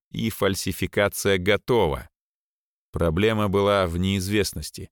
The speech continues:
Саша не знал, когда ждать гостей. Поэтому после второго пришествия серых пиджаков каждое утро он уже опробованным способом обновлял кровь в подделке, опасаясь, что вчерашняя может показать неверный результат.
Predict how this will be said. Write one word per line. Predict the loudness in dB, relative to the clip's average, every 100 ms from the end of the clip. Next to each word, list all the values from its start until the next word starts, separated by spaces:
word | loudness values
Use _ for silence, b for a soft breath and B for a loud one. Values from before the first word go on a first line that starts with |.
| -12
Саша | -4 -4 -2 -2
не | -2 -2
знал, | -2 0 2 0
когда | 0 -2 -2 0 0
ждать | 0 0 0
гостей. | 0 -4 -4 -6 -8 _ _ _ _ _ _
Поэтому | -2 -2 0 -2
после | -2 -4 -4
второго | -2 0 0 -2
пришествия | -8 -8 -8 -6 -8
серых | -2 -2 -2 -6
пиджаков | -8 -6 0 -2 -2 -2
каждое | 0 0 2 2
утро | 0 2 0
он | 2 0 0
уже | 0 2 2 2
опробованным | 2 0 2 0 0 -2 -4
способом | -4 -2 0 0 0 -2
обновлял | -4 -2 0 -2 0 0 0
кровь | -2 0 0 -2
в | -8
подделке, | -4 -4 -2 -2 -2 -2 -4 -6 _
опасаясь, | -6 -4 -2 2 2 0
что | -6 -10
вчерашняя | -6 -4 -2 -2 -4 -4
может | -2 -2 -4 -4
показать | -4 -2 0 -2 -4 _ -6
неверный | -2 -2 0 0 0 -2
результат. | -4 -4 -4 -4 -6